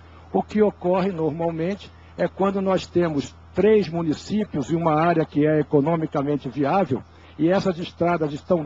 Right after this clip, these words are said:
dentro das áreas urbanas ou são economicamente viáveis, há uma cobertura. Isto que está sendo mostrado aqui é perfeitamente entendido na medida em que esse deslocamento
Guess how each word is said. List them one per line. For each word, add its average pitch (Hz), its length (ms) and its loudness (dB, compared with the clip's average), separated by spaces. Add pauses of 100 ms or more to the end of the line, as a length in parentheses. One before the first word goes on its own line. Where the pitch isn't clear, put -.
dentro 220 380 2
das 160 140 -4
áreas 165 280 -2
urbanas 165 600 -2
ou 208 240 4
são 208 320 -2
economicamente 156 760 -6
viáveis, 170 640 -4
há 165 180 -4
uma 175 180 -4
cobertura. 156 680 -4 (440)
Isto - 300 0
que - 80 -12
está 190 200 0
sendo 185 260 -4
mostrado 156 540 -2
aqui 190 340 -4 (340)
é 180 120 -2
perfeitamente 185 1120 -2 (160)
entendido 175 720 0
na 185 140 0
medida 180 480 0
em 165 100 0
que 175 200 2
esse 233 280 4
deslocamento 175 840 0